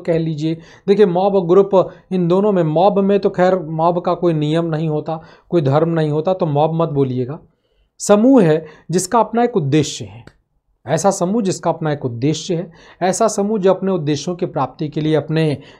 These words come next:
जन्म की शुरुआत कर रहा है, इसलिए ये लोगों का समूह है। अमेरिका में, नॉर्थ अमेरिका में पंचायत जो होती थी, जो भारत में पंचायत होती है,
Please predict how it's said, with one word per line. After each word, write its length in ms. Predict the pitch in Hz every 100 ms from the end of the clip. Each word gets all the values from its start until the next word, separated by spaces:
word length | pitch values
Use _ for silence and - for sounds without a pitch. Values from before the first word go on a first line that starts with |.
| -
जन्म 340 | 120 165 165
की 160 | 160 196
शुरुआत 500 | - 165 160 170 175
कर 100 | 170
रहा 260 | 151 143 170
है, 220 | 151 165 - - -
इसलिए 540 | 208 208 247 180 160 165 - -
ये 180 | 165 214
लोगों 320 | 160 165 202
का 120 | -
समूह 520 | - 139 123 107 104
है। 80 | - _ _ _ - 170
अमेरिका 480 | 185 214 214 254
में, 140 | 170 135
नॉर्थ 320 | 156 208 208
अमेरिका 420 | 175 165 175 202
में 340 | 160 165 170 -
पंचायत 580 | 175 165 165 180 220
जो 160 | 190 156
होती 320 | 135 143 196
थी, 180 | 160 147
जो 120 | 139
भारत 280 | 120 160 185
में 100 | 165
पंचायत 460 | 160 147 131 139 135
होती 280 | 127 202 170
है, 160 | 131